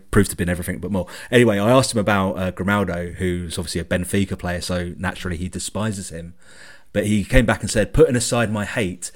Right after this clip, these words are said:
he's good. Amazing free kick taker, excellent at crossing.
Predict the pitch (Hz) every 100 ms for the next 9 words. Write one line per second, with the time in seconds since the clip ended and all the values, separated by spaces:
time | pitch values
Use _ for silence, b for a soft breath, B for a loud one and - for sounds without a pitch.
0 | B - 107 - 110 90 - b b 95
1 | 123 131 117 - 107 98 104 - 95 95
2 | 90 b b 120 - - 98 82 - 98
3 | - 90